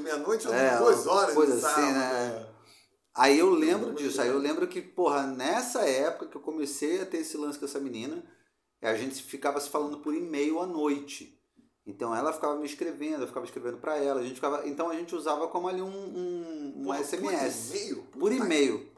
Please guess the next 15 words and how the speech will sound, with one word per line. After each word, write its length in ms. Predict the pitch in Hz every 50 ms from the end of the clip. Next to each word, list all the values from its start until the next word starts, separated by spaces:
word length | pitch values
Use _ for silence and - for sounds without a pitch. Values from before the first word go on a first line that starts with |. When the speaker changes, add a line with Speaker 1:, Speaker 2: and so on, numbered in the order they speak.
| - - - - _
Speaker 1:
que 100 | - 339
pariu, 420 | - - - - - - 311 415 453
Speaker 2:
É 60 | 202
Speaker 1:
né? 60 | 208
Speaker 2:
porque 200 | 208 202 - 226
dava 220 | 220 220 220 220
pra 140 | 220 220 220
ela 120 | 214 214 208
mandar 180 | 208 208 208
mensa-, 400 | 202 220 226 220 - - 208 - -
é, 380 | 147 147 147 143 139 135 139 135
imagem, 840 | 147 175 180 165 139 139 151 165 175 180 180 175 160 143 131 - 135
essas 220 | 131 - 165 165 -
coisas, 460 | - 170 156 156 147 135 120 107 110
né? 280 | 123 120 123 127 -